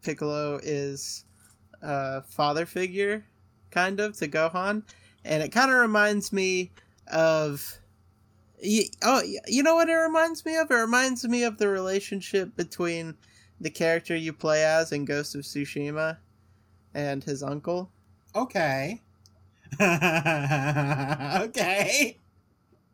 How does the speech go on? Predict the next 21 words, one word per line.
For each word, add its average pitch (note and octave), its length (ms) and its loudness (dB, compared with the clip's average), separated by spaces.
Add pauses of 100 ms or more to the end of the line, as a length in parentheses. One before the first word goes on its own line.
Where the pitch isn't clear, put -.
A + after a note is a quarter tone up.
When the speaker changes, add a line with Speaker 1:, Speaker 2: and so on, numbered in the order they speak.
(280)
Speaker 1:
Because C4 420 2
his C4+ 380 0
uncle C#4+ 320 2
kinda C4 260 2
ends A#3+ 260 2
up B3 160 4
being A#3 280 0
his A3+ 160 0
father B3 340 2
figure, C#3+ 420 -4
right? D#3+ 280 0
Speaker 2:
Yes. A#3 560 0
How D#4+ 420 0
far C4+ 480 2
in G#3+ 100 -2
Ghost G#3 320 2
of F#3 100 0
Tsushima E3+ 920 2
have D3 260 0
you B2+ 200 -6
gotten? B2 880 -4